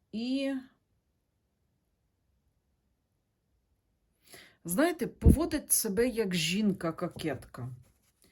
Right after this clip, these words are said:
Вот, е, яка, е, відмовляє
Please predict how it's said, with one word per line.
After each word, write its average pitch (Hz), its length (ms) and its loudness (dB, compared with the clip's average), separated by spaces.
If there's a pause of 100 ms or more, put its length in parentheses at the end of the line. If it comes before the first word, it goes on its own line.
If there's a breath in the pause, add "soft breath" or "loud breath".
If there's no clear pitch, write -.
(520 loud breath)
Вот, 190 680 0 (160)
е, 156 300 -4
яка, 240 640 2
е, 185 540 -2
відмовляє 214 1120 2